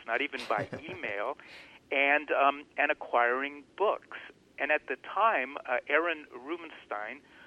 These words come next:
Speaker 1: w-, uh, Rubenstein, Rubenstein?
Speaker 2: Rubenstein,
Speaker 1: was the
Speaker 2: n-, now the,
Speaker 1: Rub-
Speaker 2: uh, head archivist at the University of Massachusetts.
Speaker 1: Well, he was so helpful. He was the collection manager at the time, and he was so helpful, and along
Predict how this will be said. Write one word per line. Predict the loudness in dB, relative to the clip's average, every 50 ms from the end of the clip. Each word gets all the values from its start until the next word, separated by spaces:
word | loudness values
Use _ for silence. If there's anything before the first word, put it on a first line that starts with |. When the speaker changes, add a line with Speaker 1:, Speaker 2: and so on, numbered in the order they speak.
| -20 -20 _ _
Speaker 1:
w-, | -10 -8 -8
uh, | -8 -8 -10 -10 -10
Rubenstein, | -8 -8 -8 -10 -6 0 0 2 2 0
Rubenstein? | -2 -6 -8 -8 -10 -10 -12 -14 -12 -12 -10 -8 -8 -10 -10 -14 -18 -16 -4 0
Speaker 2:
Rubenstein, | 2 2 4 2 0 2 4 8 8 10 10 8 6
Speaker 1:
was |
the | 4 2
Speaker 2:
n-, | 4
now | 4 6 6 6
the, | 6 6 4 6 6 8
Speaker 1:
Rub- | 8 8 6 6 4
Speaker 2:
uh, | 0 -4 2
head | 4 6 8
archivist | 8 8 6 6 0 0 0 0 -2
at | -4
the | -4
University | -4 -4 -2 0 -2 -2 0 -4
of | -4 -2
Massachusetts. | 0 -2 -2 -2 -6 -8 -8 -8 -8 -8 -10 -10 -12 -12 -14 -14 -18 _ -20 -20 -8 0
Speaker 1:
Well, | 2 2 2
he | 2 -2 -6 -8 -6
was | 0 2 2 2 2 0 -10 -14 -4 0
so | 2 4 6 6 6 4 2 2
helpful. | 2 2 0 0 -2 -6 -4 -4 -4 -6
He | -8
was | -10 -10 -8 -8
the | -8
collection | -8 -6 -4 0 2 2 2 2 -2 -4 -4 -4
manager | -4 -4 -2 -2 -4 -6 -4 -2 -2
at | -2 -2 -4 -10
the | -14
time, | -14 -12 -12 -10 -10 -8 -8 -10 -12 -12 -18 -20 -20 -20 -20 -20 -20 -20 -20 _ _
and | 0 2 2 2 0 -2 -6 -12 -14 -12 -10
he | -8 -6 -6 -6 -6 -8 -10 -12 _ _ -18
was | -8 -6 -6 -6 -6 -10 -16 -2 2
so | 4 4 4 2 2
helpful, | 0 0 0 0 -6 -10 -4 -2 -2 0 -2 -4 -4 -2
and | 0 0 0 -2 0
along | 0 0 0 0 2 4 6 6 6 4